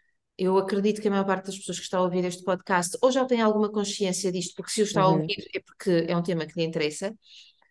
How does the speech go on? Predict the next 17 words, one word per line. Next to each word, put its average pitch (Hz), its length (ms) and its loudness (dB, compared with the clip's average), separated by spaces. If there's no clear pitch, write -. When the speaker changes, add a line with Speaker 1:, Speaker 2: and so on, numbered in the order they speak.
Speaker 1:
mas 226 600 4
nós 240 180 0
precisamos 233 600 -2
de, 226 100 -4
de 202 140 -8
ter 240 160 4
esta 220 220 2
consciência 220 600 0
de 240 100 -14
que 240 120 0
isto 240 180 -4
é 262 60 -6
tudo 285 240 -2
um 277 100 0
processo. 240 640 -4
Speaker 2:
Sem 160 160 -6
dúvida. 151 360 -8